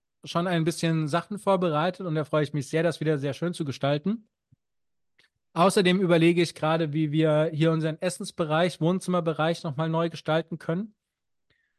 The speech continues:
Vielleicht gehe ich das im April an. Außerdem haben wir noch einen Gutschein. Ich brauche,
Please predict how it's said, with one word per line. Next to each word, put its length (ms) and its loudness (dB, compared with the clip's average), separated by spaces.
Vielleicht 300 2
gehe 100 2
ich 60 2
das 200 2
im 120 4
April 360 2
an. 220 2
Außerdem 340 2
haben 120 2
wir 100 2
noch 120 0
einen 140 -2
Gutschein. 720 -2
Ich 200 -8
brauche, 680 2